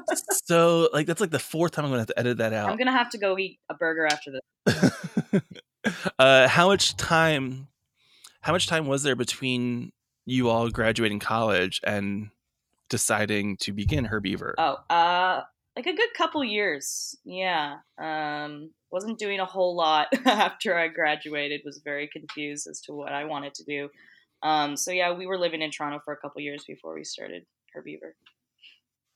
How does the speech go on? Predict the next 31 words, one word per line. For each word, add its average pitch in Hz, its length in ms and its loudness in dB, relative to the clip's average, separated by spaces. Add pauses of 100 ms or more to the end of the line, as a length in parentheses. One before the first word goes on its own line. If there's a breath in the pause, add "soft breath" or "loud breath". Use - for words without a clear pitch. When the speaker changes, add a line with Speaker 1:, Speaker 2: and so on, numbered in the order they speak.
(600 loud breath)
Speaker 1:
And 127 100 2
what 123 100 4
was, 131 120 2
like, 131 120 4
the 131 120 2
first 117 360 0
idea 101 640 0
that 98 360 0 (680)
you 117 180 -2
all 107 100 2
got 101 120 -4
together 104 360 -2
and 98 120 -2
were 85 60 -4
like, 98 300 -4 (340)
"Let's 143 200 -2
do 175 200 0
comedy 120 520 -4
together"? 101 560 -4
Like, - 240 -6
let's - 380 -6 (1160)
Speaker 2:
Um, 185 280 2 (100)
yeah. 247 120 -8
Speaker 1:
Was 120 120 2
there 117 140 6
a 110 40 2
specific, - 480 0
was 143 160 4
there 160 120 4
a 147 40 2
specific - 720 2